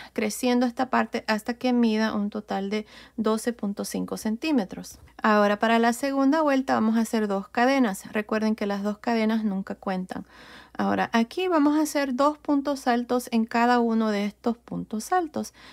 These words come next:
Empezando en el primero, que es el mismo donde nos unimos, vamos a hacer dos puntos altos. En el siguiente, dos puntos altos. En el siguiente, dos.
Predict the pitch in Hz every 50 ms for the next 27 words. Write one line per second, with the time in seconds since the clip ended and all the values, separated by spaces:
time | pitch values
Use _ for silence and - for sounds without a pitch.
0 | - _ - 220 214 220 226 214 - 233 220 220 226 247 247 254 254 269 294 277
1 | 277 - - 320 320 311 277 254 240 247 247 240 - 233 214 240 233 226 226 220
2 | 240 233 214 208 202 190 185 190 202 220 - 330 339 311 277 254 247 254 262 262
3 | 269 - _ - - - - - - _ - - 196 202 214 220 233 233 - 233
4 | 202 202 196 196 202 214 233 233 _ _ - 190 175 180 180 - 208 202 - -
5 | 269 269 269 254 - - 214 214 - - - _ _ _ _ _ _ _ _ _
6 | _ _ _ _ _ _ _ _ _ _ _ _ _ _ _ _ _ _ _ 208
7 | 208 208 214 208 214 214 - 294 277 269 254 240 233 226 233 - 247 240 233 -
8 | _ _ _ _ - - 220 214 214 208 214 226 - _ - 202 175 180 190 -
9 | 208 214 - - 226 196 185 202 226 - 339 349 - - - - _ _ _ _
10 | _ _ _ _ _ 214 208 202 202 202 202 - - - 269 254 247 226 220 220
11 | 226 - 240 226 220 - 214 202 - 208 202 214 269 339 - - - - -